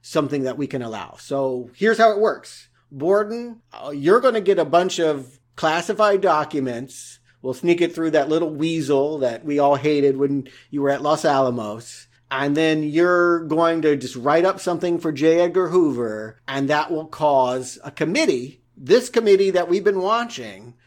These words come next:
Really, even though it's a color scene, it's in the shadows. No reporter gets to see what happens here.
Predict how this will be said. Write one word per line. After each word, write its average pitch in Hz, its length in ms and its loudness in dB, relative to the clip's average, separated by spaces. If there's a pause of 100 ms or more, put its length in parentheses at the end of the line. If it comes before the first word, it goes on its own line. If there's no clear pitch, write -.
(180)
Really, 185 520 2
even 220 240 -2
though 190 120 4
it's - 360 -4 (180)
a 165 80 -6
color 208 380 0
scene, 160 480 -4
it's - 240 -10
in 202 240 4
the 180 80 0
shadows. 147 600 0
No 170 120 0
reporter 160 580 2
gets 147 240 -6
to - 100 -18
see 165 200 -4
what 131 140 -6
happens 139 520 -6
here. 92 480 -12